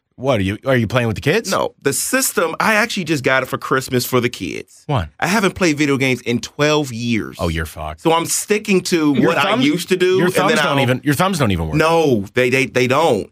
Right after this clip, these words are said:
Speaker 1: N-, you're
Speaker 2: So
Speaker 1: done. <laughs>
Speaker 2: I'm sticking to Madden 'cause that's what I did, and then I'll
Speaker 1: Yeah.
Speaker 2: eventually branch out.
Speaker 1: Well, the thing, too, like, eh, like, what I like about the sports games, and this, this is kind of, again, where my fantasy baseball, like,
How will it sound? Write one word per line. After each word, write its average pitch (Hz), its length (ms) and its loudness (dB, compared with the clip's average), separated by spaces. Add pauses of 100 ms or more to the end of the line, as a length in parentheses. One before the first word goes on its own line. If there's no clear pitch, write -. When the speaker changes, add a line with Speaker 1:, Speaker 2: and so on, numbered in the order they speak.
(100)
Speaker 1:
N-, 139 120 -2
you're 165 100 4
Speaker 2:
So 147 60 2
Speaker 1:
done. - 260 0 (120)
<laughs> - 140 -8
Speaker 2:
I'm 147 140 0
sticking 196 380 0
to 170 80 2
Madden 160 360 0
'cause 139 80 -4
that's 127 160 -2
what 135 140 2
I 120 140 0
did, 156 680 0
and 131 160 2
then 143 120 2
I'll 123 200 2
Speaker 1:
Yeah. 120 200 2
Speaker 2:
eventually 135 340 0
branch 123 380 0
out. 104 340 -2
Speaker 1:
Well, 180 140 0
the 165 100 2
thing, 214 300 0
too, 143 320 2
like, 98 300 -2 (280)
eh, 117 340 -14
like, 143 220 0
what 147 160 2
I 175 80 2
like 147 300 0
about 147 160 0
the 113 80 -8
sports 104 360 -4
games, 135 400 0 (220)
and 110 140 2
this, 110 180 0 (100)
this 120 220 -2
is 117 140 -6
kind 117 240 0
of, 95 80 -2
again, 95 600 -6 (100)
where 95 680 0 (600)
my 107 180 0
fantasy 117 480 0
baseball, 104 640 0
like, 92 240 -2